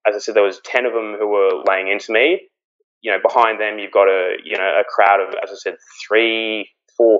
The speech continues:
five hundred people. Um, it was, you know, it felt like a near-death experience at the time. So I'm just, I'm thrilled to be, to have gotten out of there and only have a few bruises from it. Um, obviously, I lost my phone, as I mentioned before, so I'm, I'm filming this just on a,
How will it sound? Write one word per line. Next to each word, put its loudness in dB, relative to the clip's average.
five 6
hundred -12
people. -4
Um, 4
it -4
was, -8
you 0
know, 4
it 2
felt 6
like 4
a -6
near-death 2
experience -2
at 2
the -10
time. 0
So -2
I'm 0
just, -8
I'm -4
thrilled 0
to -8
be, -2
to -4
have -8
gotten 4
out 0
of -6
there 2
and -4
only 0
have 2
a -14
few -8
bruises 2
from 2
it. 0
Um, 4
obviously, 0
I 8
lost 2
my -4
phone, 0
as -10
I -10
mentioned -6
before, 4
so -4
I'm, -6
I'm -4
filming -2
this -6
just -8
on 0
a, -2